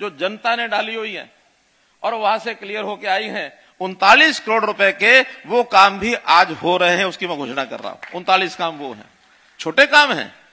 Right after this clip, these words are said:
खास करके उसमें इक्कीस तो ये जो मार्केटिंग बोर्ड की सड़कें हैं, ये लोग बता रहा हूं,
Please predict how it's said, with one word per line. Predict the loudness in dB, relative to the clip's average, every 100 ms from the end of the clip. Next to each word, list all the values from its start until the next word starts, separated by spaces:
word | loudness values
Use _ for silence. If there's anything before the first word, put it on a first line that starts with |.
| _ _ _ _ _ _ _
खास | 0 0
करके | -6 -8 -10
उसमें | -10 -8
इक्कीस | -8 -8 -12 -10 0
तो | 0 0 -6 _ _ _ _ _ _ _ _ _
ये | -10
जो | 0
मार्केटिंग | 0 2 0 0
बोर्ड | -2 -4
की | -8
सड़कें | -6 -6 -2 -2
हैं, | -2 -14 -20 _ _ _ _ _ _ _ _
ये | -14 -2 0 0
लोग | -2 -4
बता | 4 4
रहा | 4
हूं, | -2